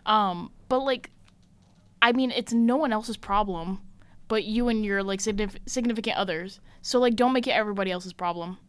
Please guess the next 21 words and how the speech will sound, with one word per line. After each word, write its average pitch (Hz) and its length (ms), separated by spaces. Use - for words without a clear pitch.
because 247 220
not 233 220
everybody 226 320
will 202 160
understand 196 540
that. 240 220
And 214 160
for 226 80
you 220 120
to 226 120
be, 208 340
like, 220 180
p-, - 180
to 233 140
project 196 600
onto 196 720
society 214 840
is 208 260
really, 202 420
like, 180 280
inconsiderate. 180 760